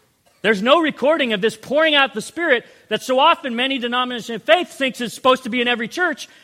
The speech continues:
It had only happened the one time. And so now that it happened several months or years later, they're like, "Whoa, it happened again, and on Gentiles." They were shocked by this. But see, we know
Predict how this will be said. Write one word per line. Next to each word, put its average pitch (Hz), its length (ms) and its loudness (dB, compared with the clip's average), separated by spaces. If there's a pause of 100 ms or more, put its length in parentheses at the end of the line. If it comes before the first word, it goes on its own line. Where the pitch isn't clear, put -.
(180)
It 320 140 2
had 330 80 2
only 349 220 4
happened 359 300 4
the 294 60 0
one 294 140 0
time. 359 240 4 (160)
And 262 80 -6
so 339 100 0
now 330 240 6
that 381 140 0
it 311 80 0
happened 320 420 2 (280)
several 359 440 6
months 302 320 4
or 285 80 -2
years 285 300 0
later, 359 380 4 (120)
they're 269 180 6
like, 220 40 -2
"Whoa, 330 460 8 (260)
it 311 100 2
happened 359 300 4
again, 392 320 6
and 359 520 6 (260)
on 392 240 6
Gentiles." 359 1120 4 (540)
They 156 80 -6
were 147 100 -6
shocked - 460 -2
by 135 160 -2
this. - 540 -14 (2000)
But 135 120 -16
see, 175 120 -6
we 175 140 -2
know 170 520 0